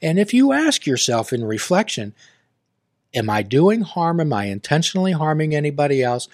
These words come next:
Am I treating anybody selfishly or being self-centered?" And if you are not,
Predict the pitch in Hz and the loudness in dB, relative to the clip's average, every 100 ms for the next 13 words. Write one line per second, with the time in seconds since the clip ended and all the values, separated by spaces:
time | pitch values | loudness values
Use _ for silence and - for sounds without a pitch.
0 | - - - 104 104 107 - 214 220 208 | -18 -20 -10 -6 -6 -4 2 2 4 4
1 | 196 180 156 156 156 151 - _ - - | 4 4 2 2 0 -4 -14 _ -12 -4
2 | - - 143 156 165 147 - 147 143 - | 2 4 6 4 2 -2 0 0 -2 -6
3 | _ _ _ - 117 117 120 113 - 117 | _ _ _ -10 -6 0 0 2 2 2
4 | 110 - 101 95 90 - - - - 160 | 0 -4 -6 -6 -10 -14 -20 -12 -2 2
5 | 254 277 - 226 165 117 104 135 170 107 | 4 2 2 4 4 2 -2 0 0 -2
6 | - | -6